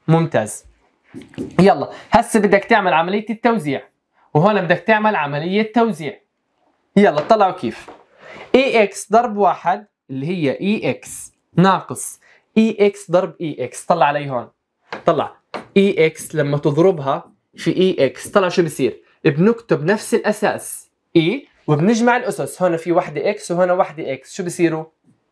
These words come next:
ثنتين إكس. إذا بتحطها إكس تربيع بتكون هيك سطل. أما إذا ك-، كتبتها اثنين إكس بتكون بطل.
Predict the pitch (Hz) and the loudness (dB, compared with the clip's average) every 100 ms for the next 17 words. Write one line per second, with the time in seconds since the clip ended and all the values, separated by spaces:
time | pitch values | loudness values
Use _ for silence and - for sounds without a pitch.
0 | - - 151 139 160 143 - 113 - - | -20 0 2 2 2 0 -2 -10 -10 -18
1 | - - - 156 135 - 220 214 202 202 | -20 -8 0 2 2 0 0 2 0 0
2 | - 196 185 208 185 - 196 190 190 - | 0 0 2 2 0 0 -2 -2 -6 -4
3 | 170 165 156 _ _ - 156 156 156 156 | -2 -4 -6 _ _ -2 0 2 0 0
4 | 175 175 - 208 226 - 143 - _ _ | -2 -4 0 0 2 -2 -2 -4 _ _
5 | - 202 226 208 247 247 175 170 - 208 | -2 2 2 0 -2 -4 -8 -6 0 0
6 | 208 - _ - 165 160 120 | 0 -8 _ -2 0 0 -2